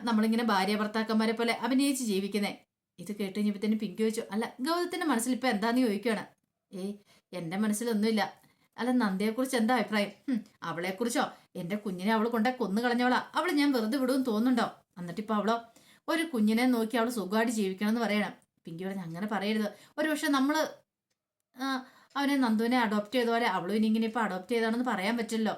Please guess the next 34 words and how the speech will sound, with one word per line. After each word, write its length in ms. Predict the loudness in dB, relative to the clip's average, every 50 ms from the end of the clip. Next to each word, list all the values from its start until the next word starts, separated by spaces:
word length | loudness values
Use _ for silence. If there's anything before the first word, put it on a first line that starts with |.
| -8 -14 _ -12
"ഏയ്, 180 | -8 -6 -6 -6 -8 -10 -18 -20 _ -8
അതൊന്നും 300 | -8 -4 0 2 2 2
ഒരിക്കലും 360 | 2 0 -2 -2 0 2 2
ഇല്ല. 120 | 2 2 0 -2 -6 -12 -6 -4
അങ്ങനെയാണെങ്കിൽ 560 | -2 -2 0 0 2 2 2 4 4 2 2 0
സ്കൂളിലെ 440 | -2 -2 -2 -2 0 0 2 2 0
ടീച്ചർ 360 | 2 2 0 0 0 0 0 0
പറയേണ്ടതല്ലായിരുന്നോ? 720 | 0 0 0 0 2 2 2 2 2 2 2 0 -2 -4 -6 -10
ഇത് 120 | -8 -4 -2
അവളുടെ 320 | -2 -2 -2 -2 -2 -2
കുഞ്ഞ് 240 | -2 -2 -2 0 0
തന്നെയാ, 220 | 2 2 2 0 -2 -4
എനിക്ക് 240 | -4 -4 -4 -2 0
നല്ല 240 | 0 0 0 0 -2
ഉറപ്പുണ്ടെന്ന്" 480 | -2 -4 -4 -4 -4 -4 -4 -2 -2 -4
പറയണം. 380 | -4 -2 -2 -2 -2 -2 -4 -8 -16 _ _ -20 _ _ _ -20 -20 _ _
അപ്പോഴേക്കാണ് 480 | -6 -4 -2 -2 -2 0 2 2 4 4 2
നന്ദൂട്ടൻ 400 | 2 0 -2 -4 -6 -4 -2 0
അങ്ങോട്ടേക്ക് 360 | 0 0 0 -2 -4 -4 -2
വരുന്നത്. 300 | -2 -2 -4 -8 -10 -12 _ _ _
പിന്നീട് 300 | -12 -10 -8 -8 -8 -8 -10 -12 _ _ -20 _ _ _ _ -8
ഗൗതം 280 | -6 -4 -2 -2 0 -2
പറഞ്ഞു, 220 | 0 -2 -4 -6 -8 _ _ _ -12
"നന്ദൂട്ടൻ്റെ 500 | -10 -8 -8 -8 -8 -8 -4 -2 0 0
ട്രീറ്റ്മെന്റ് 440 | 0 -2 -4 -4 -4 -2 -2 0 0
അവിടെ 180 | 0 0 -2 -2
പോയി 160 | 0 0 0
നോക്കിയാൽ 340 | 0 0 -2 -2 -2 -2 -2
മതി, 140 | -2 -2 -6 -10 -12 _
ഇത് 140 | -2 0 2
നമുക്ക് 280 | 2 2 2 0 0
ഇവിടെ 160 | -4 -4 -2 -2
നോക്കേണ്ട 340 | -2 -2 -2 -2 -4 -6
കാര്യമില്ല. 420 | -4 -2 -2 -2 0 0 0 0